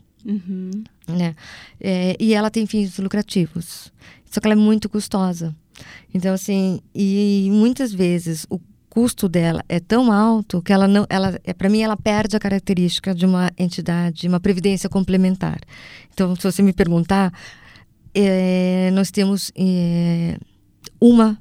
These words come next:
Speaker 2: previdência complementar. Previdência complementar mesmo, a complementação seria na fechada.
Speaker 1: Uhum.
Speaker 2: A aberta não é previdência. Você pode fazer qualquer outro, é, investimento que pode ser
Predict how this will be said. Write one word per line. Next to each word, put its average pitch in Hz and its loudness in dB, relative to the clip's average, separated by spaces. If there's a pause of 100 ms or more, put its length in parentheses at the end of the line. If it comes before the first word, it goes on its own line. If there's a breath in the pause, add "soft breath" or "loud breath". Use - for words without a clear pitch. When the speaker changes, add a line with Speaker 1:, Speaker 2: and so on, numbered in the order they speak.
(120)
Speaker 2:
previdência 180 0
complementar. 180 -4 (180 loud breath)
Previdência 233 2
complementar 190 6
mesmo, 180 0 (260 soft breath)
a 165 -10 (120)
complementação 202 0
seria 202 2
na 196 0
fechada. - -8 (380)
Speaker 1:
Uhum. 190 -4
Speaker 2:
A 196 2
aberta 175 2
não 208 4
é 170 2
previdência. 160 -8
Você 165 -4
pode 175 0
fazer 175 -2
qualquer 202 -2
outro, 208 2 (500 loud breath)
é, 160 -2 (580 loud breath)
investimento 196 2
que - -10
pode 196 -2
ser 190 -2